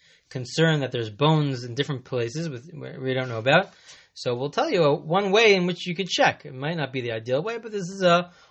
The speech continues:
one way you could check so that you could pass through this field. You had to pass, the, the situation is such that you had to pass through this field. However, when it comes to Truma, there's no specific point in time where you have to eat the Truma, where the Kohen has to eat the Truma.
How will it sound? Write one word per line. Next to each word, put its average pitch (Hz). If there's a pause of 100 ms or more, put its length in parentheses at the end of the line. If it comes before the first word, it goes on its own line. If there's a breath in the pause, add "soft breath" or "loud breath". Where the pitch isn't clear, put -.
one 175
way 170
you 151
could 131
check 190
so 165
that 147
you 139
could 127
pass 160
through 151
this 135
field. 113
You 101
had 147
to 156
pass, 139 (920 soft breath)
the, 131
the 117
situation 170
is 175
such 220 (360 soft breath)
that 131
you 135
had 165
to 156
pass 147
through 139
this 123
field. 107
However, 185
when 151
it 139
comes 190
to 185
Truma, 180 (400 loud breath)
there's 156
no 294
specific 180
point 156
in 123
time 139
where 127
you 120
have 135
to 147
eat 151
the 120
Truma, 127
where 107
the 110
Kohen 151
has 131
to 135
eat 113
the 110
Truma. 110